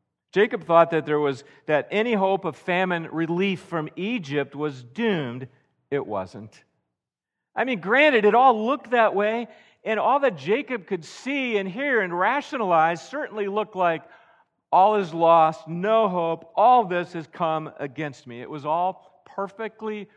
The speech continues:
reasonable, but all perfectly wrong. Why is that?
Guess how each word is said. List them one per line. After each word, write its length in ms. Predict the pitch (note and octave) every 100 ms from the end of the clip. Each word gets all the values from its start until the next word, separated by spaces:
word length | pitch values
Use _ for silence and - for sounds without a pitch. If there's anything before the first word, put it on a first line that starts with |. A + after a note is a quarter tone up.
| _
reasonable, 920 | A2+ C3 F#3 F#3+ A3+ A3+ A3+ A#3 A#3 _ _ _ _
but 200 | C#3 C3
all 300 | C3 C3 C3
perfectly 720 | B2+ - C3 - A2+ A#2 A2 G#2 -
wrong. 500 | G2 G2+ G2 E2 - _ _ _ _ _
Why 360 | - D#3 F#3 G3+
is 140 | F#3+
that? 240 | G#2 F2